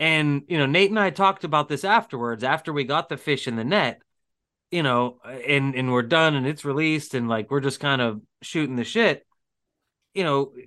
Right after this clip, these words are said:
I don't know how it even came up, but it was kinda like, uh, you know, I'm glad we didn't, like, flip out.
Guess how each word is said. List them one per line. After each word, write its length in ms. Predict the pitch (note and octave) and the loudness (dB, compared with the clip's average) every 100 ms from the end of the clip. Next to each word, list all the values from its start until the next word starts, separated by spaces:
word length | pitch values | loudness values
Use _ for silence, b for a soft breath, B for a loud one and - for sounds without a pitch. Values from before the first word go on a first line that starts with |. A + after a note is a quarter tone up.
| E3+ E3 _ - | -20 -20 _ -2
I 140 | F3+ | 2
don't 160 | G#3 F#3+ | 4 6
know 180 | E3+ D3+ | 4 4
how 320 | C3+ E3+ E3 | 4 4 4
it 120 | D3 | 2
even 220 | C#3+ C3 B2 | -2 -6 -6
came 280 | C#3 B2+ | -4 0
up, 260 | F3 C3 - | 2 0 -2
but 100 | D3 | -4
it 40 | C#3 | -2
was 160 | C3 | -4
kinda 260 | - F3 E3+ | -2 0 2
like, 300 | C#3+ C3+ B2+ _ _ _ _ _ _ _ _ _ _ _ _ _ - | 4 2 -2 _ _ _ _ _ _ _ _ _ _ _ _ _ -18
uh, 220 | - G#2 - | -16 -16 -18
you 140 | - D3 | -8 -4
know, 220 | B2 B2 B2 | -4 -4 -6
I'm 160 | C3 | -4
glad 300 | B2+ D#3 E3 | 2 4 4
we 140 | D3 D3 | 2 2
didn't, 340 | D3+ C#3 C3+ _ _ _ _ _ _ _ _ _ _ | 0 0 -4 _ _ _ _ _ _ _ _ _ _
like, 240 | C#3+ A2+ - | -6 -6 -10
flip 320 | - D#3+ D3+ | -2 -2 2
out. 320 | C3 F#2+ E2+ | 4 2 -2